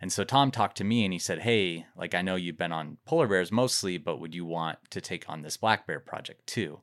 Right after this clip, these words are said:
And I, like, a black bear project in Bryce during the summer and polar bear projects in the winter sounded like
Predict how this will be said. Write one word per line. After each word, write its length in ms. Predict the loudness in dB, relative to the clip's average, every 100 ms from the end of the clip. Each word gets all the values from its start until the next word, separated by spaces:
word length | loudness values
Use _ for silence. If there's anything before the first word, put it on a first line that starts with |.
| -6
And 120 | -2
I, 220 | 0 0 0
like, 240 | 0 0
a 80 | 0
black 260 | 2 2
bear 140 | 4 2
project 440 | 4 2 0 -8
in 100 | -10
Bryce 340 | -2 0 2 -2
during 180 | -4 -4
the 80 | -2
summer 380 | 2 2 2 0
and 120 | -2
polar 280 | -2 -2 0
bear 160 | -2
projects 480 | -2 -4 -4 -8 -12
in 60 | -10
the 60 |
winter 400 | -6 -4 -2 -2 -2
sounded 340 | -4 -4
like 60 | -6